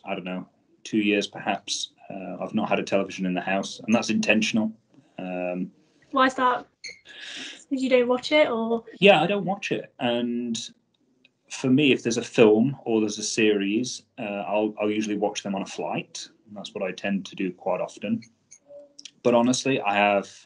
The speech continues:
Speaker 1: my, my life is very scheduled, and I have some very, very important things in my life. My son, my family, my company.
Speaker 2: Yeah.
Speaker 1: And I'm always trying to make forward progress in all those areas,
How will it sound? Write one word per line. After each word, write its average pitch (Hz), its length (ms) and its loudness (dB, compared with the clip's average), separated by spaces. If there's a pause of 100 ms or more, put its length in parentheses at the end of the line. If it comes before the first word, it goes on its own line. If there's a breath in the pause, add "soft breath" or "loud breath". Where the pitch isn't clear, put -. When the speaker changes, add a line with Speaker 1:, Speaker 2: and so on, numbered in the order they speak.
(580)
Speaker 1:
my, 101 340 0
my 92 160 -4
life 92 420 -2
is 98 140 -6
very 98 160 -4
scheduled, 95 540 -4
and 90 100 -6
I 92 60 -2
have 90 100 -4
some 90 220 -8
very, 101 360 2
very 95 220 0
important 90 460 -6
things 98 240 -2
in 92 80 0
my 87 160 -2
life. 87 420 -4 (140)
My 92 80 -8
son, 104 520 0 (420)
my 90 80 -8
family, 95 380 -2
my 90 160 -2
company. 117 480 -2 (840)
Speaker 2:
Yeah. 92 500 2
Speaker 1:
And 92 340 -2 (1300 soft breath)
I'm 110 300 2
always 120 500 8
trying 107 520 0 (100)
to 107 500 0
make 104 480 -2 (120)
forward 107 360 4
progress 101 440 -2
in 95 80 -6
all 95 100 -6
those 95 220 -2
areas, 98 420 0